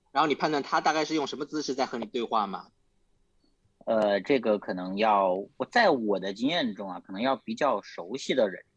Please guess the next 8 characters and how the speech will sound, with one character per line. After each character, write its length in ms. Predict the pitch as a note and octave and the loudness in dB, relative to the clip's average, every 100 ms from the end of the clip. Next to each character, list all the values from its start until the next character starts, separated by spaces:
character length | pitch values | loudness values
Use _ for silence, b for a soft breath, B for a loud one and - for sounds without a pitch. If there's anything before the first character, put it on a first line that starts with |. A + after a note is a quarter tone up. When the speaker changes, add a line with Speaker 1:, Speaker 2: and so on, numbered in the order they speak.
| _ B B _ - | _ B B _ -6
Speaker 2:
可 120 | A#2 | -4
能 240 | F#2 F#2 | -2 -4
会 720 | - A#2+ G#2+ G2 F#2+ F#2 - _ _ | 0 2 2 0 -2 -6 -12 _ _
比 120 | G#2+ | -2
较 120 | A2+ | 2
好 220 | A2 F#2+ F2+ | 2 2 -2
猜 360 | - G2 F#2+ | -4 0 2
啊。 140 | F#2 | 0